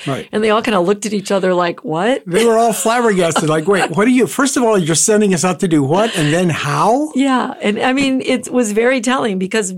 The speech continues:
Speaker 2: just what you said, it was a challenging message, but one of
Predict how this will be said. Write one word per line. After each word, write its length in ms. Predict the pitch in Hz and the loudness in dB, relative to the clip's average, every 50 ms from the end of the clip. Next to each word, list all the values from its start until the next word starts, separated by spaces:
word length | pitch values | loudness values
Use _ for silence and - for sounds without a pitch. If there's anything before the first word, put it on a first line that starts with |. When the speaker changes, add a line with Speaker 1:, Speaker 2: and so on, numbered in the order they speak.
| 180 | -10
Speaker 2:
just 320 | - - 226 254 254 - - | -2 0 0 0 0 -2 -4
what 160 | 190 - - | -4 -4 -4
you 140 | - 185 180 | -4 -6 -4
said, 460 | - - 220 220 214 180 160 - - | -4 -2 -2 -2 0 -2 -2 -4 -4
it 100 | - - | -4 -4
was 160 | 185 180 185 | -4 -4 -4
a 60 | 196 | -4
challenging 500 | 180 220 214 247 285 285 226 208 190 175 | -4 -2 -2 -2 -2 -2 -2 -2 -2 0
message, 520 | 175 208 277 - - - - - - - - _ - - - - - - - - - _ | 0 0 -2 0 -2 -2 -2 -2 -6 -10 -18 _ -20 -20 -20 -20 -20 -20 -20 -20 -16 _
but 200 | - 208 196 - | -2 -2 0 0
one 320 | 196 202 214 233 233 226 | 0 0 0 2 2 2
of 240 | 214 196 185 - - | 2 0 0 -2 -4